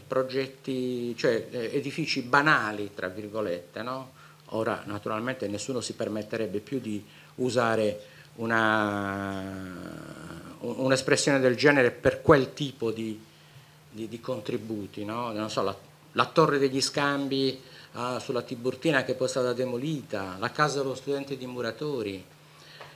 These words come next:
il bellissimo, mi piace tuttora ancora, edificio di Mandolesi lì al Piazzale del Verano, eh, la B N L di Piacentini,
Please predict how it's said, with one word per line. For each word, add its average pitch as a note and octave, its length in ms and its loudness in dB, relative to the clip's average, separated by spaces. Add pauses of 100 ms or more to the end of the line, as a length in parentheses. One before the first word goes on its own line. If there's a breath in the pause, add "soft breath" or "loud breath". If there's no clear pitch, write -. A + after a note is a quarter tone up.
il C3+ 120 -4
bellissimo, D3 800 2
mi B2 120 -4
piace A#2+ 380 2
tuttora A#2+ 500 -2
ancora, B2+ 520 -2
edificio B2 680 -8
di A#2+ 100 -6
Mandolesi A#2 1160 -4 (240 loud breath)
lì A#2+ 200 0
al A2 100 0
Piazzale A#2 400 -4
del G#2+ 200 -4
Verano, G#2+ 640 -4 (600 loud breath)
eh, B2+ 80 -6
la A#2+ 540 0
B C3 200 0
N C#3 220 2
L B2+ 500 4
di A#2 360 0
Piacentini, A#2 1040 -2